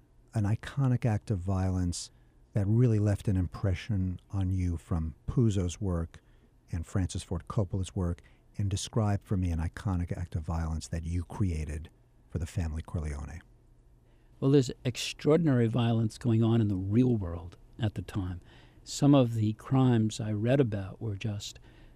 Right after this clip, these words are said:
Speaker 2: shocking in their, in their, um, brutality. And in fact,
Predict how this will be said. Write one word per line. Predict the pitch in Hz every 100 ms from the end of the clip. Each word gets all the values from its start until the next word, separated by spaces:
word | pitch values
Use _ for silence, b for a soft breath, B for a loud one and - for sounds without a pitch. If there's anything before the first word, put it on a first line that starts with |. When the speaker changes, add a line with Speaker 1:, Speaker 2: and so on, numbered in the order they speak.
| b -
Speaker 2:
shocking | - 127 117 120 107 95 98
in | 95 95
their, | 95 90 -
in | 117 101
their, | 104 101 98 - -
um, | 104 101 98 98 - - -
brutality. | 113 101 113 98 104 90 92 - B B B B B
And | 143 135
in | 131
fact, | - 196 165